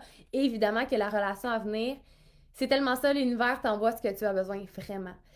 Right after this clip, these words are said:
vraiment. Fait que la confiance, c'est vraiment une confiance qui doit toujours être basée sur nous, OK ? Parce que si c'est basé sur l'extérieur, on n'a pas de contrôle. Mais quand vous avez, vous apprenez les enseignements, le signal que vous envoyez, votre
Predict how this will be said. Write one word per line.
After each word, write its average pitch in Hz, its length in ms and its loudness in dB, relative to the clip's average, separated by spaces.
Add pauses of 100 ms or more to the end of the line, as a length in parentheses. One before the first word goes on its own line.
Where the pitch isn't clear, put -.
(160)
vraiment. 208 360 -4
Fait 214 180 -2
que 240 80 -4
la 214 100 2
confiance, 247 800 -2
c'est 233 80 -4
vraiment 226 300 -2
une 311 120 -2
confiance 262 480 -4
qui 208 100 -16
doit 196 120 -2
toujours 214 240 -4
être 220 120 -6
basée 196 240 -4
sur 185 260 -12
nous, 196 180 -12 (400)
OK ? 226 240 -6
Parce 220 140 -6
que 196 80 -6
si 196 80 -10
c'est 233 140 -6
basé 208 280 -4
sur 220 140 -8
l'extérieur, 190 440 -6
on 202 60 -8
n'a 180 100 -8
pas 196 140 -6
de 214 100 -8
contrôle. 214 480 -6 (380)
Mais 196 220 -6
quand 294 240 -2
vous 226 160 -4
avez, 202 220 2 (100)
vous 190 200 -10
apprenez 196 360 -6
les 196 320 -8
enseignements, 285 500 -8 (500)
le 220 120 4
signal 269 560 -2
que 262 60 0
vous 220 120 -4
envoyez, 214 320 0
votre 220 240 -4